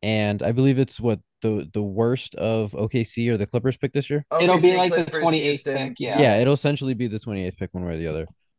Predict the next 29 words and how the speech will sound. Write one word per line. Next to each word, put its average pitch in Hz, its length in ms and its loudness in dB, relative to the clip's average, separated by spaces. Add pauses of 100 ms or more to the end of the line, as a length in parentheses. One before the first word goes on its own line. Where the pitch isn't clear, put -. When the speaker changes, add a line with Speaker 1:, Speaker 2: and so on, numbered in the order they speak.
(140)
Speaker 1:
Yeah, 151 160 4
a, 127 440 -2
a, - 20 -
a 143 60 0
good, 170 360 4
a 139 80 0
good 202 180 2
trade 175 260 -2
for, 147 440 -2 (340)
for 143 160 0
the, 120 260 -2
for 135 120 -6
the 123 80 -2
Jazz 127 400 0
if 135 160 -4
they're 139 140 2
throwing 131 360 -4
the 117 60 -2
season 123 320 -4
away. 107 320 0
I 123 100 4
just 120 300 -6
am 110 100 -8
confused. 117 760 -4 (880)
Like, 156 160 0
nothing 175 360 2
about 147 300 2
the 127 80 -2
last 123 500 -4